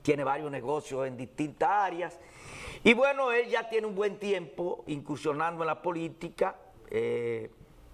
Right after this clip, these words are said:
creo que en una ocasión hizo un intento de aspirar a regidor. Pero en esta ocasión,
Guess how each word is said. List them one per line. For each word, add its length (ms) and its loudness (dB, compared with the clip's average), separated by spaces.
creo 200 10
que 100 -2
en 100 -4
una 180 -2
ocasión 880 -4
hizo 220 -6
un 80 -6
intento 400 -2
de 80 -2
aspirar 440 -2
a 40 0
regidor. 680 -2
Pero 140 12
en 80 4
esta 240 6
ocasión, 720 0